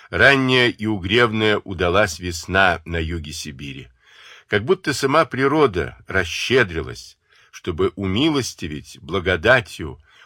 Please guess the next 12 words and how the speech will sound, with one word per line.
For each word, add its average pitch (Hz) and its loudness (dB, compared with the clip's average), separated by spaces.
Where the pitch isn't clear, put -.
умыканных 107 0
войною 98 2
и - -8
разрухою 87 -4
хлебопашцев. - -12
В - -16
станицу 165 2
потянулись 131 0
отощалые 110 2
люди 107 -4
из 90 -4
города 80 0